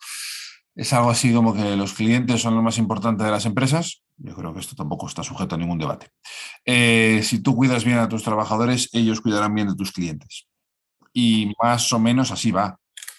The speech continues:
Eh, nosotros, joder, me cuesta a veces cuando viene gente nueva al equipo que lo entienda. Eh, si nos cuesta dinero hacer un envío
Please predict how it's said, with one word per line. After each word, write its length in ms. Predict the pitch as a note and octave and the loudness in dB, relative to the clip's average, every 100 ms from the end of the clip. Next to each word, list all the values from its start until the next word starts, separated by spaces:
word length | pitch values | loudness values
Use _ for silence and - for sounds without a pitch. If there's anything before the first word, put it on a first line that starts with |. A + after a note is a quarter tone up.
| _ _ G2 | _ _ -4
Eh, 720 | G2 F#2+ F#2+ F#2 F#2 F#2 F#2 | 0 0 2 2 0 0 0
nosotros, 1040 | F#2+ F#2+ G2 G2+ A2 A2 A2+ A2+ A2+ - - | 0 0 -4 -2 -2 2 2 2 -2 -6 -8
joder, 240 | G2 G#2 | -4 -2
me 80 | F#2+ | -2
cuesta 260 | G2+ - | -4 -2
a 20 | G#2+ | 0
veces 320 | C#3 D3+ C#3 | 2 2 2
cuando 280 | B2 G2 F#2 | 0 0 0
viene 180 | G2+ | -2
gente 300 | - A2 F#2+ | -2 -2 0
nueva 160 | G2 G2+ | 0 0
al 60 | G2+ | -2
equipo 280 | G#2 A#2 | -2 -2
que 60 | A2 | -2
lo 80 | F2+ | -4
entienda. 360 | E2 A2 F#2 - - - - - - | -2 -4 -4 -10 -20 -18 -18 -18 -6
Eh, 460 | A#2 A2+ G#2+ G#2 G#2 | 0 2 2 2 0
si 200 | - G#2+ | -2 -4
nos 220 | G2+ G2 | -4 -6
cuesta 320 | - B2+ C3 | -2 0 2
dinero 500 | B2+ B2+ C3 G2+ F2+ - | 2 4 4 2 -2 -10
hacer 260 | F#2+ - G#2+ | -12 -6 -2
un 380 | A2 A2 G2 G#2+ | 0 0 -2 0
envío 420 | A2 G#2+ - | 2 2 -2